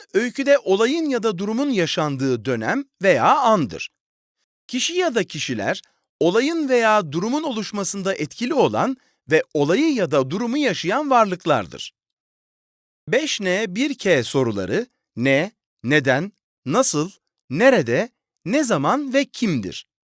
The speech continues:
Beş N bir K soruları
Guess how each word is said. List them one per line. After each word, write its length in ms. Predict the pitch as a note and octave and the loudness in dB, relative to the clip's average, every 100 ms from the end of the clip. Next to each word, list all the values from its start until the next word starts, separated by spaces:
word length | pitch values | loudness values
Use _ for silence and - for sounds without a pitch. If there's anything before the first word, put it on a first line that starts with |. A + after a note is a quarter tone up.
| _ _ _ _ _ _ _ - | _ _ _ _ _ _ _ -2
Beş 320 | A3 D4+ - | 0 0 -4
N 300 | A3 A3 E3 | -2 -2 -2
bir 220 | C4+ D4 | -4 -4
K 260 | - F3 C3 | 0 2 2
soruları 580 | - C#3 G#2+ F#2+ D3 | 0 0 -2 -2 -4